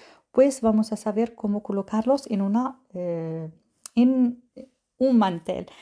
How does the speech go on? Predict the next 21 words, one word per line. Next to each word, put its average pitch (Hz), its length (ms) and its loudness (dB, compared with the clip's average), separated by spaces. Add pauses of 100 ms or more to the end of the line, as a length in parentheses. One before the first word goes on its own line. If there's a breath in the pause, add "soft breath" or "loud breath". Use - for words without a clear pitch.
(200 loud breath)
Aquí, 220 280 -4
como 226 200 4
lo 226 80 4
ves, 254 220 2
mira 269 340 2
el 220 200 0
grosor. 202 500 0 (400 loud breath)
A 240 80 0
mí, 294 380 2
personalmente, 226 1080 0
en 196 120 -2
mi 190 100 -6
casa, 233 580 -4
no 226 540 4
me 233 180 4
gusta 208 680 -6
el 196 160 -8
pan 202 560 -2 (100)
con 202 580 0
mucha 240 680 0
miga, 247 480 0